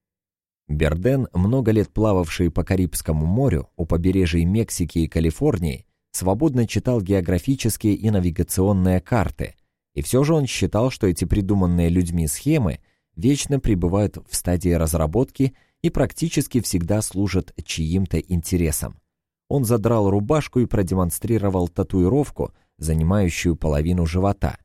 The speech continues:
Это была карта Мексики в границах до тысяча восемьсот сорок восьмого года – до договора Гуаделупе-Идальго и до того, как победители в войне перекроили контуры страны.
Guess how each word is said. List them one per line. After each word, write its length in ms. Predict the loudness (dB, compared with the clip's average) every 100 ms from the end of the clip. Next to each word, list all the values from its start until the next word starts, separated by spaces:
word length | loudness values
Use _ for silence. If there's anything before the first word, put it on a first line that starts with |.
| _ _ _ _
Это 220 | -2 0
была 240 | 2 0
карта 460 | 0 -2 -2 -2 0
Мексики 580 | 2 0 -2 -6 -2 -2
в 60 |
границах 640 | 0 0 0 -2 -2 -4 -4
до 220 | -6 -2 0
тысяча 480 | -2 -4 -4 -2
восемьсот 480 | -2 -2 -4 -2 -4
сорок 280 | 0 -2 0
восьмого 440 | -4 0 0 0
года – 420 | 0 2 0 -2 -10 _ _ -2
до 220 | 2 4
договора 640 | 4 4 2 4 4 2 0
Гуаделупе-Идальго 1400 | 0 2 4 4 2 2 0 2 2 4 2 2 0 -4 -6 _ -2
и 100 | 2
до 120 | 2
того, 380 | 2 2 2 0
как 240 | 0 0
победители 580 | 0 2 2 0 2 2
в 140 | 2
войне 380 | 2 2 2 0
перекроили 680 | 2 2 2 2 2 2 2
контуры 520 | 0 -2 0 0 -2
страны. 500 | -2 0 0 0 -6